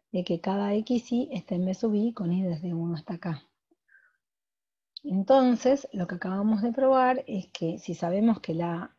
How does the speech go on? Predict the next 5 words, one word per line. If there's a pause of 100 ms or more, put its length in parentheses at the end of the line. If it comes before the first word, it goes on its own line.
(120)
puntual
conjunta
se
factoriza, (460)
podemos,